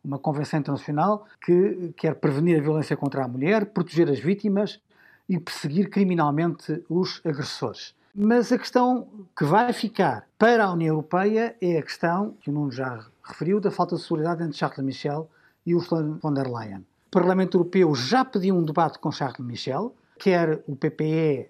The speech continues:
o maior grupo parlamentar, quer o Grupo Socialista. Portanto, isso vai acontecer. E Erdogan, eh, a administração turca, revelou esta semana que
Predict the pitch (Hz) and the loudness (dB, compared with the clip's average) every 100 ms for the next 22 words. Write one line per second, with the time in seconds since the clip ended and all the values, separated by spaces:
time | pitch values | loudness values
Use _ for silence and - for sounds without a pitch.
0 | _ 143 147 147 156 - 156 147 151 143 | _ -10 -4 -2 -4 -4 -4 -2 -2 0
1 | 160 135 - 190 156 135 135 135 - - | 0 0 -2 0 0 0 -4 -8 -12 -10
2 | 117 156 - 226 226 _ - - 143 110 | -8 -8 -6 -6 -8 _ -20 -6 -6 -6
3 | 117 - 147 135 120 120 - - 151 202 | -12 -6 -4 -2 -4 -10 -12 -6 -4 -4
4 | - _ _ _ _ 180 185 226 226 - | -8 _ _ _ _ -2 2 0 -2 -4
5 | 156 151 160 147 180 247 202 143 127 113 | -2 0 0 0 0 0 -4 -12 -18 -20
6 | _ _ - 143 139 151 156 - 151 170 | _ _ -16 -10 -8 -6 -8 -4 -2 0
7 | 190 196 208 208 - _ - 160 190 185 | 0 2 0 0 -6 _ -8 0 2 2
8 | 160 165 190 233 - 160 160 - 165 151 | 4 4 4 0 -6 -6 -6 -6 -4 -2
9 | 180 226 226 _ _ - 214 240 240 | -2 -4 -8 _ _ 0 2 2 0